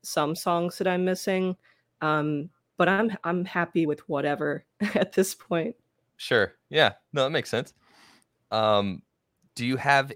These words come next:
Speaker 2: any, <laughs> do you have any? I know that you do. What are some of your, uh, favorite memories from tour that you're okay with obviously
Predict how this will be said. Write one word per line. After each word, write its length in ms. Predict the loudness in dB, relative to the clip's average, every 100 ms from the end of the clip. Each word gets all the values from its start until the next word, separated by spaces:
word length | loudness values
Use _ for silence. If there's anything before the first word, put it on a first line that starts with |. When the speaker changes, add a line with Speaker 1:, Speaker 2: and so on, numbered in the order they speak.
| -8
Speaker 2:
any, 640 | -6 -4 -6 -8 -10 -14 _ _ -20
<laughs> 320 | -20 -20 -10
do 80 | -4
you 140 | -4 -2
have 240 | -2 -2
any? 180 | -6 -6
I 100 | -4
know 200 | 0 -2
that 140 | -2
you 100 | -10
do. 220 | -12 -12 -12 _ -20 _ _ _ -16
What 280 | 0 0 4
are 180 | 4 2
some 420 | 6 8 8 6
of 320 | 4 4 4
your, 640 | 2 4 6 4 2 0 0
uh, 480 | 0 2 2 0 -4 -8 -20 -8
favorite 420 | -4 -4 -2 -4
memories 840 | -4 -6 -6 -4 -6 -6 -8 -10 -10 _
from 520 | -2 0 -4 -8 -14 _
tour 420 | -10 -6 -6 -8 -4
that 120 | -2
you're 180 | 0 2
okay 460 | 4 4 4 4 4
with 400 | -2 0 0 0 _ _ -20 _ _
obviously 540 | 0 0 -2 -8 -8